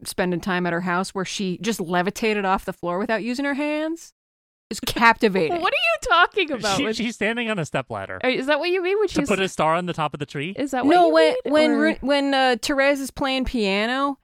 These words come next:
Speaker 1: and she kind of is
Speaker 2: Oh.
Speaker 1: drawn to it and she just yoink off the floor like Tigger, just boink.
Speaker 2: Oh,
Speaker 1: Um,
Speaker 2: she stands up really fast, like? Is that the deal?
Speaker 1: yeah,
Speaker 3: We're gonna have
Speaker 1: and,
Speaker 3: to watch
Speaker 1: like,
Speaker 3: this again.
Speaker 2: I,
Speaker 1: with
Speaker 2: I,
Speaker 1: no
Speaker 2: we have to watch
Speaker 1: exertion
Speaker 2: it.
Speaker 1: whatsoever. She just
Speaker 2: Oh.
Speaker 1: like, yeah, the, the,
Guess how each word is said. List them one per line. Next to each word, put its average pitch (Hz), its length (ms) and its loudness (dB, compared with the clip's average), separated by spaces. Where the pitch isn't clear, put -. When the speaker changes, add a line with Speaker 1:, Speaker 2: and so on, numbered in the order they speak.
Speaker 1:
and 214 120 -2
she 226 140 -2
kind 214 240 0
of 190 100 2
is 208 60 6
Speaker 2:
Oh. 208 140 6
Speaker 1:
drawn 208 340 6
to 294 220 0
it 302 120 2
and 214 100 0
she 269 140 0
just 220 200 -4
yoink 240 400 4
off 233 260 4
the 226 80 -2
floor 233 260 0
like 180 220 0
Tigger, 196 420 4
just - 160 -6
boink. 233 340 0
Speaker 2:
Oh, 190 260 4
Speaker 1:
Um, 202 40 4
Speaker 2:
she 185 140 -2
stands 185 340 -4
up 165 180 -4
really 254 200 -4
fast, 302 420 -4
like? 330 220 -6
Is 254 100 -6
that 202 160 -4
the 277 60 -6
deal? 381 120 2
Speaker 1:
yeah, 453 380 4
Speaker 3:
We're - 140 0
gonna 220 60 0
have 269 80 0
Speaker 1:
and, 294 100 4
Speaker 3:
to 294 40 0
watch 311 100 2
Speaker 1:
like, 294 60 0
Speaker 3:
this 113 140 -6
again. 123 320 -4
Speaker 2:
I, 214 120 2
Speaker 1:
with 311 140 0
Speaker 2:
I, 269 40 2
Speaker 1:
no 320 240 4
Speaker 2:
we 262 120 6
have 247 100 4
to 220 40 -2
watch 196 80 -2
Speaker 1:
exertion 254 460 2
Speaker 2:
it. 233 40 -6
Speaker 1:
whatsoever. 214 680 -2
She 254 300 -8
just 240 300 -6
Speaker 2:
Oh. 170 300 -2
Speaker 1:
like, 247 280 -2
yeah, 254 420 0
the, 226 400 0
the, 220 340 2